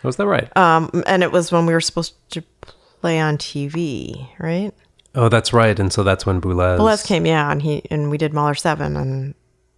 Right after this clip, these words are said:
Speaker 2: that was great.
Speaker 1: Right. And that was a fortunate case, too, where, I mean, Boulez is someone that was practically the orchestra's, I mean, he may have even been principal guest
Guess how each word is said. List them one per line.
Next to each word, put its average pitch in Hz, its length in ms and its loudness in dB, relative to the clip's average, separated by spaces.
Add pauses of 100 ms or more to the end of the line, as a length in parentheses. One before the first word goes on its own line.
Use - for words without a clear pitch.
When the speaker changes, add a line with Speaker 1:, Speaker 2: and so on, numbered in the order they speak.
(120)
Speaker 2:
that 196 160 -2
was 170 160 -6
great. 180 260 -4 (400)
Speaker 1:
Right. 107 400 2 (260)
And 107 220 2
that 127 180 4
was 110 140 0
a 98 80 2
fortunate 92 480 0
case, 90 300 -4
too, 92 280 -2
where, 80 360 -4 (580)
I - 40 -2
mean, 82 140 -2
Boulez 90 400 0
is 82 100 -6
someone 87 320 -2
that 90 100 -6
was 82 160 -8
practically 87 500 -4
the 82 140 -4
orchestra's, 82 800 -6 (120)
I 98 60 -4
mean, 90 80 0
he 95 120 2
may 92 160 2
have 82 180 -2
even 82 520 -4
been 90 300 2
principal 90 400 -4
guest 87 480 -4